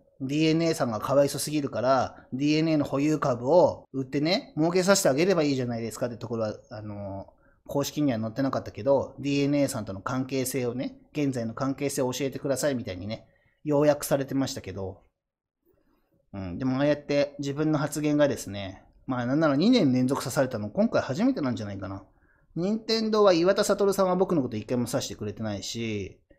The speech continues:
君島さんは一回、君島さん、あの、つるっぱげの社長は、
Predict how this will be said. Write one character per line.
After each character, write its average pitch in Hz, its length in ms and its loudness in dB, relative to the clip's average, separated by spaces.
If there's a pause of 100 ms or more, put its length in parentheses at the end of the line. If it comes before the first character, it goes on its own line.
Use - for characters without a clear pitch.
(160)
君 190 260 0
島 220 240 2
さ 202 220 4
ん 190 280 -2
は 175 240 6
一 131 240 -2
回、 190 240 6
君 185 220 0
島 180 220 0
さ 175 160 0
ん、 160 40 2
あ 160 60 2
の、 156 80 0
つ 160 120 -2
る 165 80 0
っ - 80 0
ぱ 170 100 4
げ 170 80 2
の 165 140 -2
社 156 220 -2
長 156 220 2
は、 156 360 4